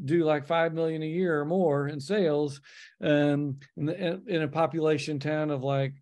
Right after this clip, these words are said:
you know, fifty people. <laughs> But they're, um, but now that, that changes models as well. So it's, um,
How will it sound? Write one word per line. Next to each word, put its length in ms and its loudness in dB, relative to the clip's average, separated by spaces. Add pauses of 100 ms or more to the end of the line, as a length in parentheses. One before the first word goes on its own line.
you 100 -4
know, 160 0
fifty 340 -4
people. 500 -4
<laughs> 500 2
But 240 0
they're, 420 4 (320)
um, 640 -2 (100)
but 280 2
now 320 4
that, 320 0
that 220 2
changes 400 -4
models 500 0
as 160 -2
well. 380 2
So 260 -2
it's, 280 -2 (400)
um, 580 0